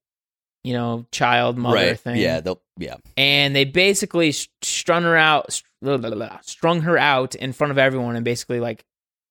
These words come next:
Speaker 2: That was,
Speaker 1: showed everyone, "Yeah, she's
Speaker 2: that
Speaker 1: a
Speaker 2: was
Speaker 1: fucking
Speaker 2: gnarly.
Speaker 1: vampire,
Speaker 2: Yeah,
Speaker 1: bro."
Speaker 2: right.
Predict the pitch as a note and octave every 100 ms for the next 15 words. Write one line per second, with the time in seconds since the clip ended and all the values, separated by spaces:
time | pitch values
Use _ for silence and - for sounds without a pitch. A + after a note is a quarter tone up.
0 | _ _ - E2 F2 F3 E3+ E3 D3+ D3
1 | C3 C#3 B2+ - - A#2+ A#2+ C3+ A#2 G#2+
2 | B2+ B2 A#2 A#2+ A2+ G2+ D#2 - B2 E2